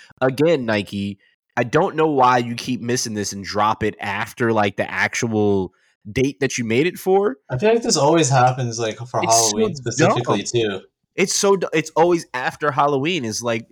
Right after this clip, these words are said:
Speaker 1: um, make it before so people can wear them on Halloween.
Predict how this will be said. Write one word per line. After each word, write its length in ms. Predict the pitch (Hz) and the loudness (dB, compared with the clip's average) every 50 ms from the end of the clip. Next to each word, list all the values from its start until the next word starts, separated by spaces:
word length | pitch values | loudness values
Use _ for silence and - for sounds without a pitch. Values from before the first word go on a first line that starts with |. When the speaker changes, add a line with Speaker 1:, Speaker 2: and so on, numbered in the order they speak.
| - - _ - | -20 -20 _ -2
Speaker 1:
um, 580 | 113 117 120 120 117 113 110 110 110 107 - _ _ _ _ _ _ - | 2 4 4 6 4 2 0 -2 -8 -10 -12 _ _ _ _ _ _ -18
make 320 | 101 104 113 131 147 - | -12 -6 -4 -4 -2 -2
it 100 | 156 123 | -4 -4
before 520 | 123 123 120 - - 165 151 131 110 107 | -4 -8 -8 -6 -6 -4 -2 -2 -2 -2
so 120 | 101 - 117 | -4 -6 -8
people 200 | - 123 117 110 | -6 -6 -6 -8
can 160 | 101 117 107 | -8 -10 -8
wear 220 | 104 104 104 104 104 | -4 -2 0 0 0
them 280 | 98 101 98 95 98 - _ _ _ _ _ _ _ - _ - | -2 -4 -6 -8 -10 -14 _ _ _ _ _ _ _ -16 _ 0
on 200 | 123 127 131 127 | 2 2 4 4
Halloween. 540 | 113 107 92 87 82 80 76 78 73 - | 4 2 2 2 0 -2 -6 -10 -14 -16